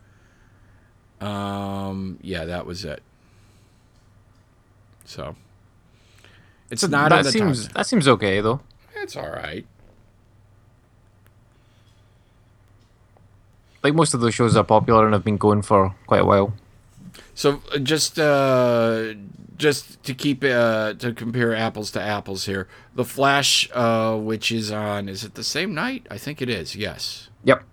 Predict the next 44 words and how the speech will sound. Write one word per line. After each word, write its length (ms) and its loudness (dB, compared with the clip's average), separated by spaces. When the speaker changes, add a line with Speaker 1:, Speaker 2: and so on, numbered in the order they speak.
Speaker 2:
Yep. 240 4
Speaker 1:
Uh, 400 0
that 340 0
get, 320 -2
that 220 2
got 160 0
a 40 4
one 300 2
point 340 -6
two 260 0
rating 420 -2
for 220 -8
the 120 -8
night, 380 -6
Speaker 2:
Hmm. 120 -10
Speaker 1:
and 300 0
it 120 0
went 200 2
up 140 0
to 120 -2
a 80 -2
two 240 -8
point 360 -8
oh. 360 -6
Agents 340 6
Speaker 2:
Oh, 80 2
Speaker 1:
of 40 2
Sh-, 80 0
Speaker 2:
okay. 120 -4
Speaker 1:
Agents 340 0
of 60 -6
shield 340 0
got 140 2
a 60 0
point 340 -4
nine 320 0
and 140 -4
went 120 0
up 140 -4
to 100 -4
a 60 0
one 260 -4
point 280 -8
seven. 400 -10